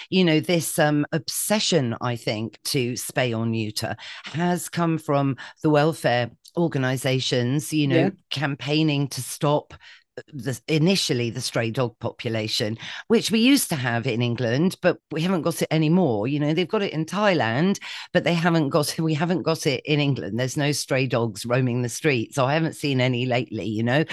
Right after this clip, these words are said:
Speaker 1: So that's not a reason now to
Speaker 2: Exactly.
Speaker 1: neut-, exactly, exactly. So,
Speaker 2: Yeah.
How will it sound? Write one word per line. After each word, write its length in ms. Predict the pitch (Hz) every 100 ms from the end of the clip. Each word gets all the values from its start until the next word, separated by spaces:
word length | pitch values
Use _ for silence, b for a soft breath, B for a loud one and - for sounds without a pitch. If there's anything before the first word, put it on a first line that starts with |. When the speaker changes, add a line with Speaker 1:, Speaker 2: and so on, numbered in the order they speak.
| B B
Speaker 1:
So 260 | - 214 180
that's 500 | 165 196 220 - -
not 500 | 190 190 135 - - B B -
a 80 | 165
reason 600 | 160 170 170 - 131 120
now 420 | 120 110 113 131 B B B
to 140 | - 185
Speaker 2:
Exactly. 360 | 147 147 147
Speaker 1:
neut-, 160 | 139 131 -
exactly, 720 | 156 135 165 143 - 95 104 -
exactly. 800 | 143 - 151 127 - 95 80 _ _ _ _ - -
So, 240 | - -
Speaker 2:
Yeah. 300 | 226 175 131